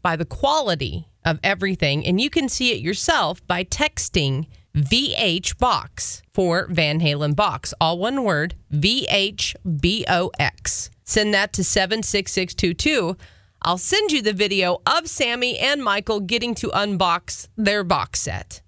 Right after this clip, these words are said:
The collection, too, is available across most platforms, and you can always find it at the Van Halen Store dot com.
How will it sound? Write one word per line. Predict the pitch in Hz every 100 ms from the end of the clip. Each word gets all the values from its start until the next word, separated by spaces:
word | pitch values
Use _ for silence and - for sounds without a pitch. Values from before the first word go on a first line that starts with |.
| -
The | 147 180
collection, | 202 196 208 - 190
too, | 180 311 285 175 -
is | 262 254
available | 254 302 302 202 -
across | - - 202 240 -
most | 190 190 240 -
platforms, | 202 226 - 175 131 - 160 - _ -
and | 180
you |
can | - 202
always | 302 381 349
find | 262 247 240
it |
at | 220 -
the |
Van | 175 214 240
Halen | 220 240 269 277
Store | - 233 190 196
dot | 170 156
com. | - 196 160 117